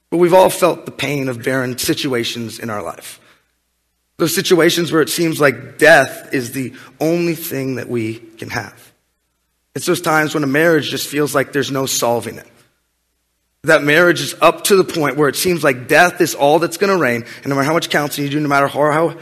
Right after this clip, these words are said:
how hard you try, it just seems like nothing is going to change it, and you have to wait for God's resurrecting power to move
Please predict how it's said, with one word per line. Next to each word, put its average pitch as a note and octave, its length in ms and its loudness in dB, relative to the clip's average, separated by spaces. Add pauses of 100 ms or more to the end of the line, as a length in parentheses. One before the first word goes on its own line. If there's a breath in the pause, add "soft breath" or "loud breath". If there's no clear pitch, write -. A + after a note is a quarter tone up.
(120 loud breath)
how D3+ 160 2
hard F3 240 2
you F3+ 80 -4
try, A#2+ 360 0 (200 loud breath)
it D#3 80 0
just E3+ 220 0
seems F3+ 180 0
like C#3+ 140 4
nothing D#3+ 460 0
is E3+ 120 -2
going D3+ 220 -2
to B2+ 60 -6
change F3 380 -2
it, - 120 -10 (200 loud breath)
and D3+ 120 -2
you D#3 60 2
have - 80 -4
to D#3 80 0
wait F3 340 2
for C#3 220 -6
God's C#3 520 0
resurrecting C#3 560 -2
power B2+ 400 -2
to B2+ 160 -10
move B2+ 400 -6